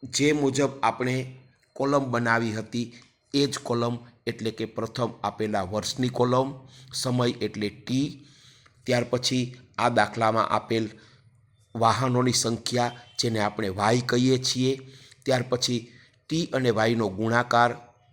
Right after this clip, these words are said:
એટલે ટી વાય, અને છેલ્લે ટી એટલે સમય એનો વર્ગ એટલે ટી સ્ક્વેર, એ મુજબ પાંચ કોલમ જે આપણે બનાવવાની હોય છે એ અહીંયા બનાવી લેવાની, જે તમે અહીંયા જોઈ શકો છો. વિદ્યાર્થી મિત્રો,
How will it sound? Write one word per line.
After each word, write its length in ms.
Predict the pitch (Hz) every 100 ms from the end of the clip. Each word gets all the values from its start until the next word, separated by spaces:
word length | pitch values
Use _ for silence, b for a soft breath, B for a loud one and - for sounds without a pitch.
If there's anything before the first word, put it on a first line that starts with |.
| -
એટલે 200 | - 113
ટી 320 | - 120 120
વાય, 280 | 120 135 160 - B B _
અને 140 | 123
છેલ્લે 340 | 123 175 147 110 - b b b _ _ - _ _ _ - _
ટી 200 | 190 190 240 139
એટલે 220 | 135 127
સમય 420 | - 143 165 127 123 - _ _
એનો 200 | 120 127 127 - 135
વર્ગ 200 | 160 123
એટલે 200 | 101 110
ટી 300 | - 190 196
સ્ક્વેર, 300 | - 117 117 - B B B _
એ 60 | 185
મુજબ 360 | 170 127 123 147 - B B -
પાંચ 240 | 139 180 -
કોલમ 260 | 254 127 160 - - 110
જે 80 | 127 117
આપણે 280 | 104 123
બનાવવાની 640 | 110 107 110 110 107 110 98
હોય 180 | 113 -
છે 120 | 113 110 - b b _ -
એ 100 | 175 196 - -
અહીંયા 280 | 123 127 110
બનાવી 440 | 110 107 107 104 101
લેવાની, 380 | 98 98 135 - -
જે 80 | 117
તમે 220 | - 104
અહીંયા 300 | 98 120 262 B B
જોઈ 260 | 127 143 120
શકો 220 | - - 101
છો. 160 | 95 - B B B B B B B -
વિદ્યાર્થી 420 | 131 156 160 165
મિત્રો, 220 | 165 160